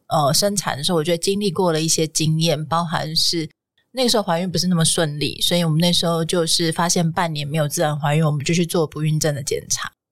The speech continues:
那，那时候心，心态我觉得蛮有意思，然后就是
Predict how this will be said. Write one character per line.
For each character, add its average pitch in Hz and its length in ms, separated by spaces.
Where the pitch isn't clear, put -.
那， 240 80
那 269 100
时 285 120
候 254 120
心， 240 300
心 247 400
态 220 320
我 165 100
觉 175 80
得 196 80
蛮 180 120
有 156 100
意 170 180
思， - 280
然 160 100
后 156 80
就 175 100
是 175 60